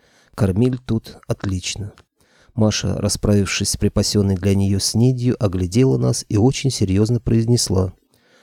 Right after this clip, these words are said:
"Прав оказался мансиньор Кощей. Тут самый настоящий заговор против него". "Так, тогда надо срочно доложить ему.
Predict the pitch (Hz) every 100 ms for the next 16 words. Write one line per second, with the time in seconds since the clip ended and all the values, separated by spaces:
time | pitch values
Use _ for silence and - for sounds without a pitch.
0 | _ - 95 110 139 - 165 - 156 156
1 | 147 - 113 120 117 - 113 107 101 -
2 | 110 - - 101 98 - _ _ _ -
3 | 110 - 101 110 120 131 - 123 110 117
4 | - 139 104 95 98 123 135 - 143 139
5 | 127 143 143 120 95 92 _ _ _ -
6 | 98 92 98 104 - - _ - - -
7 | 90 95 120 131 127 117 107 - 120 123
8 | 139 120 104 - 101 98 95